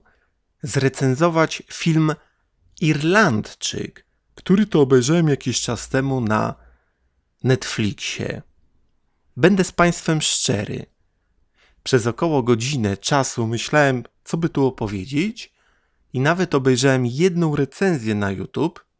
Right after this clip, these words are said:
to był bodajże kanał Na Gałęzi, żeby w ogóle wiedzieć, o czym mówić. I wnioski są jasne. Na recenzji filmów nie znam się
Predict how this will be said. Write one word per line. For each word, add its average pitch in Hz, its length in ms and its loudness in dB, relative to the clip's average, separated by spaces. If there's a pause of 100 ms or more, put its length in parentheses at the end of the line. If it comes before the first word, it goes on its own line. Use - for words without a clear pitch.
to 117 100 -6
był 120 160 -6
bodajże 123 460 0
kanał 123 320 -2
Na 117 140 0
Gałęzi, 107 640 -2 (2500)
żeby 131 300 0
w 175 80 -2
ogóle 139 320 0
wiedzieć, 127 360 -2
o 135 60 4
czym 127 220 -2
mówić. 104 560 -6 (340)
I 127 60 -4
wnioski 156 440 -2
są 151 280 -2
jasne. - 680 -2 (840)
Na 120 160 2
recenzji 151 640 0
filmów 156 680 0
nie 135 200 4
znam 131 300 -2
się 120 440 -6